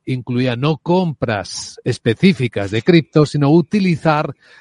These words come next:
las que ya poseía la administración de Estados Unidos por incautaciones que se habían quedado en distintas operaciones.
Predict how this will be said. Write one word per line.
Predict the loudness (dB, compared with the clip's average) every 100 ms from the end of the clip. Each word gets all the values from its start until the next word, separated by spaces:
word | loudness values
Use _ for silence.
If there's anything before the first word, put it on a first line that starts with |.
| -8
las | -4 -2
que | -2 2
ya | 2
poseía | 4 2 4 2 4 2 2
la | 0
administración | -4 -6 -6 -4 0
de | 0
Estados | 0 0 0 -2
Unidos | 0 2 2 -2 -8 _ _ _ _
por | -4 -4
incautaciones | -2 -4 -4 -6 -4 0 0 -2 -6 -10 -16 -20 _ _
que | -14
se | -8
habían | -8 -6
quedado | -6 -4 -6
en |
distintas | -8 -8 -6 -6 -6
operaciones. | -6 -8 -10 -14 -16 -20